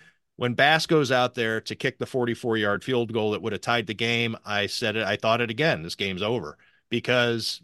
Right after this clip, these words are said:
he had been squirrely. Uh, he'd had bad misses. He had a holder with a bad hamstring, and whether that's supposed to affect the way you hold a football, Sam Martin's, uh, had a bad game,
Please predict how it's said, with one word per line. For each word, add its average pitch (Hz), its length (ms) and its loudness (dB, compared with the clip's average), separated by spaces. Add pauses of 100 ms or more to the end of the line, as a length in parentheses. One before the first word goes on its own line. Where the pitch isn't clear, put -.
(120)
he 117 220 -2
had 101 180 -4
been 120 420 -2 (260)
squirrely. 117 680 0 (320)
Uh, 104 200 0
he'd 104 220 -4
had 113 280 0
bad 107 280 2
misses. 156 420 0
He 107 160 0
had 110 140 0
a 90 60 -2
holder 117 360 -2
with 123 180 -2
a 101 60 -6
bad 98 240 2
hamstring, 139 800 -2
and 101 720 -2
whether 113 440 2
that's 113 320 0
supposed 131 440 -4
to 120 100 0
affect 127 360 -4
the 117 80 -2
way 120 120 0
you 120 160 -2
hold 127 280 -4
a 110 40 -2
football, 156 600 0 (340)
Sam 131 260 2
Martin's, 135 720 2
uh, 107 140 0
had 123 180 4
a 110 40 -2
bad 101 300 2
game, 185 540 2